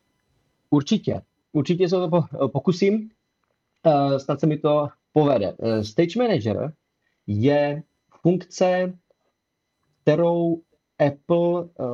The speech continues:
v podstatě s velkou slávou, eh, zavedl v iPad, v iPad O S šestnáct minulý, minulý rok. Představili vlastně necelý rok zpátky na, eh, W W D C dva tisíce dvacet dva. A jestli se nepletu, teď mě oprav, eh,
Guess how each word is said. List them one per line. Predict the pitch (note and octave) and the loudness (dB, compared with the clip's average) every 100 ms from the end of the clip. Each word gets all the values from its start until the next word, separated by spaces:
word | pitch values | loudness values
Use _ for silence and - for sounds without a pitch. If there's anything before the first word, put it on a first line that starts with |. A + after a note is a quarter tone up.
| A#2+ | -10
v | _ | _
podstatě | B2 D#3 D#3+ | -6 -4 -4
s | C#3+ | 0
velkou | C3 B2+ G3+ | 0 2 -2
slávou, | - B2+ G#2 G#2 A#2 A2 A2 C3 F#3 G3+ - - - | 0 0 2 0 0 0 0 0 -2 -4 -10 -20 -6
eh, | B2+ A#2 A#2 | -2 0 0
zavedl | A2+ C3+ E3 F3 F3 F3 | 0 0 0 0 0 -2
v | E3+ - D3 | -6 -2 0
iPad, | D3 E3 D#3+ | 0 -2 -2
v | D#3 - - C#3 | -4 -18 -4 -2
iPad | D3+ E3 | -2 -2
O | F3 | -2
S | F3+ | -2
šestnáct | - C#3 - D#3+ E3 - | -2 -4 -2 -2 -2 -4
minulý, | D3+ E3 F3 D3+ A2 G#2 | -2 -2 -2 -2 -2 -4
minulý | B2+ C3 G#2+ | -4 -4 -2
rok. | B2+ C#3+ | -2 -4
Představili | D3+ D#3 D3 D3 | -6 -4 -2 -2
vlastně | C#3+ - D3 | -6 -6 -6
necelý | C3+ - C#3+ | -4 -4 -2
rok | C#3+ C#3+ | -2 -4
zpátky | - B2 C#3 - D#3 D3+ | -6 -6 -6 -4 -2 0
na, | C#3+ C#3 C3+ C3 C3 | -2 -2 -2 -2 -4
eh, | C3 _ _ _ - A#2 A#2 A#2 | -6 _ _ _ -4 -2 -2 0
W | B2+ | 0
W | B2 C3+ | 0 -2
D | A#2+ B2+ | -2 -6
C | - C3+ | -2 -2
dva | B2 | 0
tisíce | B2+ - B2+ - | -4 -4 -4 -2
dvacet | B2 B2 - - - _ - | -2 -2 -4 -8 -8 _ -14
dva. | G2+ C3 F3 G#2+ A2 G#3+ - _ - _ _ | -8 -4 0 2 2 -2 -6 _ -20 _ _
A | A#2 A2 G#2 G#2 - | 0 2 2 0 -2
jestli | - | -4
se | E3+ | -2
nepletu, | G3 G3+ F#3+ G3 | -2 -2 -4 -4
teď | E3+ | -4
mě | F3+ | -4
oprav, | F3+ D3 E3+ F3 E3+ | -6 -2 0 0 -2
eh, | - | -6